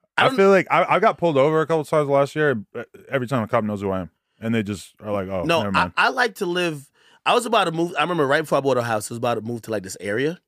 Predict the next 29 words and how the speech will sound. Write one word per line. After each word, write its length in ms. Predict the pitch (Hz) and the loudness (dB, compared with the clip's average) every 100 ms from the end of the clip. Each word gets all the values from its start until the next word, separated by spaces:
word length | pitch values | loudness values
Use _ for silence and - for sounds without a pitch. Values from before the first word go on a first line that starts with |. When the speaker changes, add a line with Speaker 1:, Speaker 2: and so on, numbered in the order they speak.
| _ _ 113 | _ _ -4
Speaker 1:
And 460 | 117 110 107 101 _ _ _ _ - | -2 -2 -4 -6 _ _ _ _ -16
right 380 | 101 120 175 180 | -4 -2 -2 -2
in 120 | 170 | -2
that 160 | 160 - | -2 0
area, 520 | 143 135 123 113 101 | -2 0 -2 -4 -6
there's, 240 | 113 123 | -10 -8
like, 140 | 123 113 | -8 -10
these 160 | 107 | -14
apartments. 580 | 104 - 127 113 98 - | -14 -6 -6 -6 -12 -14
It's 140 | 98 | -10
right 180 | 113 131 | -4 -2
by, 260 | 120 120 117 | 0 2 2
um, 360 | 101 107 104 | 0 -4 -4
New 140 | 104 107 | -6 -8
York. 300 | 107 104 92 | -6 -6 -6
I 40 | |
don't 100 | 101 | -10
wanna 120 | 101 | -10
give 120 | 98 101 | -10 -12
away 280 | 98 92 - 95 | -10 -12 -16 -14
that 200 | 98 - | -14 -14
person's 280 | - 92 | -16 -14
location, 460 | 87 - 131 117 98 | -16 -10 -10 -8 -10
but, 160 | 92 - _ _ _ _ _ _ _ | -12 -14 _ _ _ _ _ _ _
um, 400 | 117 117 113 104 - _ _ _ - | -6 -4 -6 -8 -14 _ _ _ -2
there 80 | 135 | -2
was 100 | 127 | 0
a 60 | |
rapper 600 | 113 143 185 165 139 120 | 0 0 0 0 -4 -4